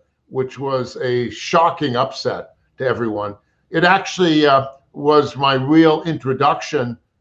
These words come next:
to computers and teaching computers to play chess, which exposed me to a lot of thinking about how do you model the way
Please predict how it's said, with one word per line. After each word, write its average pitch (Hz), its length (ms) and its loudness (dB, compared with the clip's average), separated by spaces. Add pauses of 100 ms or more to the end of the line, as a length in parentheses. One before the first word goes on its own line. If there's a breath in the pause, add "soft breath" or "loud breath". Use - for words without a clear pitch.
(300)
to 135 320 -2
computers 139 840 2 (100)
and 139 320 -4
teaching 165 360 -4
computers 143 480 -6
to 135 80 -8
play 131 260 -4
chess, - 400 -2 (520)
which 135 260 2
exposed 156 540 2
me 147 140 -2
to 135 160 -4
a 131 40 2
lot 135 280 2
of 127 140 -4
thinking 151 580 -4 (300)
about 139 300 2
how 170 320 0
do 160 100 -4
you 147 220 -4
model 131 600 2
the 107 120 -8
way 113 600 -2